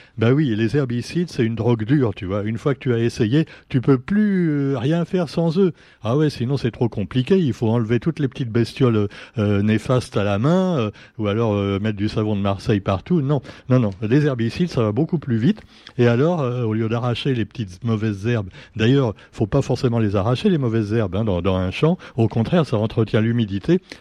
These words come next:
et ça peut être aussi bien. Mais quoi qu'il en soit, les planteurs, en particulier la canne à sucre, de, ne sont pas contents. Et alors, ils ont réussi à obtenir, à l'appel de la F D S E A, donc ils avaient manifesté,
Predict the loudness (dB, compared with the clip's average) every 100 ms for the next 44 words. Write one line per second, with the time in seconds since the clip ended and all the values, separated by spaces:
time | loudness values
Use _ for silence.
0 | -4 0 0 2 0 0 -2 0 0 0
1 | -2 -12 -4 -2 0 2 2 0 0 0
2 | 0 0 0 0 0 2 0 0 -4 -6
3 | -6 -6 -4 -2 -2 -4 -2 0 -2 0
4 | -2 -4 -12 -20 -20 -14 2 4 4 0
5 | -4 -4 -4 -8 -6 -6 -4 -6 -4 -4
6 | -6 -6 -2 0 0 0 0 0 0 0
7 | 0 0 0 0 0 2 2 0 -2 -10
8 | -10 -4 -2 0 0 2 2 2 0 0
9 | 0 0 0 0 0 2 0 -2 -4 -2
10 | 0 0 0 0 0 2 2